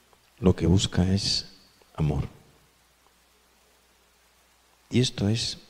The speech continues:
bastante cierto. Entonces, ¿qué ocurre? Pues el consumo de, el consumo de sexo. La sexualidad es una cosa grande y es hermosa y es la entrega, la donación, porque cuando dos personas se entregan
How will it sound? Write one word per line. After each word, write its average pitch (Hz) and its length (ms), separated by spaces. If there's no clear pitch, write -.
bastante 90 520
cierto. - 400
Entonces, 139 340
¿qué 156 120
ocurre? 147 380
Pues 101 180
el 90 100
consumo 92 440
de, 87 260
el 87 120
consumo 95 340
de 85 120
sexo. 117 420
La 90 100
sexualidad 92 380
es 90 80
una 104 120
cosa 104 240
grande 110 460
y 123 120
es 87 120
hermosa 123 640
y 95 160
es 104 160
la 92 160
entrega, 123 600
la 127 100
donación, 101 580
porque 101 280
cuando 95 240
dos 120 180
personas 135 460
se 98 100
entregan 135 600